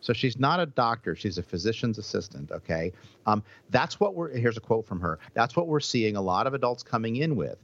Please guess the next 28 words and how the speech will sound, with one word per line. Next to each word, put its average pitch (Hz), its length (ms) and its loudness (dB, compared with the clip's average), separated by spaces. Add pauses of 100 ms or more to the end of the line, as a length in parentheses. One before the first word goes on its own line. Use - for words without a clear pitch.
(160)
She - 140 4
said 117 220 2
that 120 120 0
there 117 100 4
has 104 120 -2
been 104 160 0
an 104 80 -4
increase 151 420 -2
in 160 80 -2
patients 107 400 -2
coming 147 360 -2
in 107 120 0
with 101 100 -2
symptoms 139 440 -2
of - 160 -10
outer 135 260 0
ear 139 240 0
infections, 98 580 -4
and 98 240 -2
one 143 280 0
thing 117 420 0
many 117 300 0
of 127 80 -2
those 127 180 0
patients 101 400 -4
have 92 220 -2
in 95 80 -6
common, 120 480 0